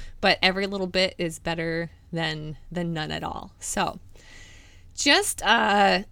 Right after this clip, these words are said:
<clears throat> a new little healing modality that perhaps you'd never heard of before. I, I've been fascinated with grounding ever since I learned about it several years ago.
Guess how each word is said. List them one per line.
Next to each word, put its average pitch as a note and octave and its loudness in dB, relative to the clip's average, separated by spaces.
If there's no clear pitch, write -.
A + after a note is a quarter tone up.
<clears throat> C4 -6
a G3+ 2
new C#4+ 4
little A3 2
healing C#4 2
modality G#3+ 2
that - -8
perhaps G#3 -4
you'd G3+ -4
never F#3 -2
heard F3+ -4
of F3 -8
before. E3+ -6
I, A#3+ 2
I've A#3 0
been G#3 -4
fascinated F3 -2
with D#3+ -10
grounding E3 -8
ever D#3+ -8
since E3 -12
I D#3+ -6
learned D#3+ -10
about D#3+ -8
it D#3 -14
several D#3+ -12
years D#3+ -8
ago. - -12